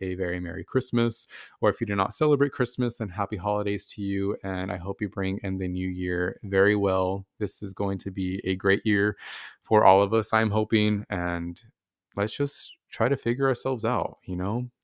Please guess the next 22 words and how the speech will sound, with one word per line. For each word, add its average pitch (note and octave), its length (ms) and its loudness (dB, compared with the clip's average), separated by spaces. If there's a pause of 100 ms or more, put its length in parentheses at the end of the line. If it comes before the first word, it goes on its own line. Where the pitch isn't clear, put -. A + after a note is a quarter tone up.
(160)
But F#2 320 -2
I'm G2+ 160 4
gonna A2+ 160 2
do G#2+ 220 4
a - 20 4
lot F#2+ 300 6
more F#2 220 0
for - 140 -6
the G2 80 0
podcast F2+ 680 -4
and F2 400 -4 (320)
just A2 200 -2
do F#2 460 0
more F2 220 -2
videos G2+ 600 2
and F2 200 -10
pictures F2+ 580 -4
because - 720 -10 (720)
I A2 60 6
wanna F3 260 4
get F3 160 2
big. G#2 260 2